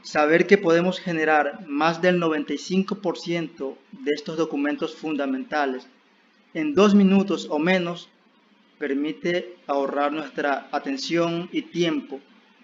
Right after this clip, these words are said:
para clasificar adecuadamente las cargas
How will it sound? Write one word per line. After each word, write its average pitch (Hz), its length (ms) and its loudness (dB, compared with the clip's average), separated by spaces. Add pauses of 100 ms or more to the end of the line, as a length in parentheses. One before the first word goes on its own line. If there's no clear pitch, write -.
(160)
para 156 240 0
clasificar 160 920 -2
adecuadamente 165 760 -2
las 143 220 -6
cargas 170 580 0